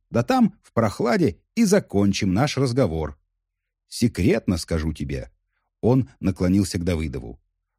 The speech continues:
Гулкий шепот его, вероятно, был слышен в ближайших дворах хутора.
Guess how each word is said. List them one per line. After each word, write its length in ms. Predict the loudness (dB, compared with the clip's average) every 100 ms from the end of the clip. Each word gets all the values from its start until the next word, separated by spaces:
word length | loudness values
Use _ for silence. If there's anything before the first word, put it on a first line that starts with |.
| _
Гулкий 400 | -2 0 0 -2
шепот 360 | -4 -4 -4 0
его, 200 | 2 4
вероятно, 540 | 4 2 0 0 -4 -4 _
был 220 | 0 0 0
слышен 520 | 0 0 2 0 -2 -8
в 100 | -4
ближайших 540 | -2 2 2 2 0
дворах 260 | 0 0 -2
хутора. 540 | -2 -2 -2 -8 -14